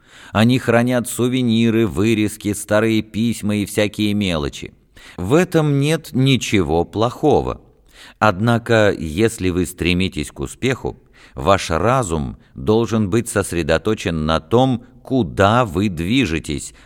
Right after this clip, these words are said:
а не на том, где вы были. Вместо того, чтобы хранить сувениры, газетные вырезки и старые письма, составьте альбом с фотографиями и картинками того, куда вы хотите прийти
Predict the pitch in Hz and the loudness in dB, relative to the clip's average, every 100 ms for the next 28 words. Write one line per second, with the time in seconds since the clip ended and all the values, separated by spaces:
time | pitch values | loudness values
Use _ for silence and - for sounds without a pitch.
0 | _ 104 104 104 95 90 117 120 104 78 | _ 0 0 0 0 0 2 2 0 -2
1 | 65 87 92 90 98 113 95 65 - - | 0 2 2 2 0 0 0 -2 -8 -16
2 | _ _ - - 87 104 110 110 101 104 | _ _ -20 -6 -2 0 0 0 0 2
3 | 107 - 98 95 92 101 107 110 - 95 | 2 0 -2 0 0 0 0 -2 -2 -2
4 | 104 104 113 95 82 82 107 95 92 85 | 0 0 2 2 0 0 -2 -2 -2 0
5 | 104 104 87 92 92 - 104 98 82 - | 0 0 -2 -4 -6 -2 -2 0 -2 -2
6 | 131 - 76 65 - - - - 113 - | -4 -2 -4 -6 -10 -20 -8 0 0 2
7 | 143 127 - 123 110 113 113 98 120 101 | 0 0 2 0 2 2 2 2 2 0
8 | - 98 95 95 110 - 92 90 90 85 | -6 -2 0 0 0 0 -2 -2 -2 -2
9 | 92 120 127 120 117 113 - 101 95 104 | -2 -2 -4 0 0 0 0 0 2 0
10 | 127 - 123 95 110 113 - 101 - 110 | 0 0 0 4 2 2 0 -2 -2 -6
11 | 104 113 113 117 104 - 123 - | -4 -6 -2 -2 -4 -4 -4 -4